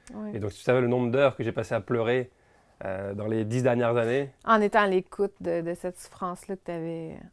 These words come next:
Speaker 2: Ouais.
Speaker 1: enfouie.
Speaker 2: Et puis des fois, ça sort de nulle part, hein. Tu
Speaker 1: Ouais.
Speaker 2: regardes un dessin animé, euh, je
Speaker 1: Ouais.
Speaker 2: me rappelle, j'ai regardé le film Là-haut. Je sais, je sais pas si tu te rappelles le dessin
Speaker 1: Non.
Speaker 2: animé Là-haut.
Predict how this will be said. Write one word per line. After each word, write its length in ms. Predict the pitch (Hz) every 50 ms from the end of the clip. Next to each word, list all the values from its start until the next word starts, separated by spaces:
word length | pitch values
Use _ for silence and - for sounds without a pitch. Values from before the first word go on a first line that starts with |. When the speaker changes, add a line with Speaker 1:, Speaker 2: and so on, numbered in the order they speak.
| -
Speaker 2:
Ouais. 200 | 180 180 143 190
Speaker 1:
enfouie. 360 | 190 - - - 185 180 185 - _ _ _ _ _
Speaker 2:
Et 40 | -
puis 100 | 107 143
des 100 | 139 143 139
fois, 100 | - 196
ça 100 | - 151
sort 140 | - 147 135
de 60 | 131
nulle 160 | 127 151 175
part, 180 | - 240 202 180
hein. 80 | 175 175 _ -
Tu 60 | -
Speaker 1:
Ouais. 60 | 127
Speaker 2:
regardes 120 | 117 120 120
un 60 | 117
dessin 220 | 123 127 - 135
animé, 380 | 123 120 117 117 127 139 - - - -
euh, 20 | 415 415 403 403 403 403 403 392 381 330
je 40 | 220
Speaker 1:
Ouais. 100 | 220 220
Speaker 2:
me 40 | 220
rappelle, 160 | 226 233 185
j'ai 80 | 151 135
regardé 180 | 123 131 135 139
le 40 |
film 200 | 127 - 139 131
Là-haut. 380 | 131 139 147 147 151 156 151 - -
Je 60 | -
sais, 40 | - -
je 20 |
sais 40 | - -
pas 60 | 185
si 40 | -
tu 20 |
te 20 | - -
rappelles 120 | - 180
le 60 | 165
dessin 120 | - 202 151
Speaker 1:
Non. 60 | 139
Speaker 2:
animé 160 | 143 147 143
Là-haut. 320 | 139 143 147 160 170 175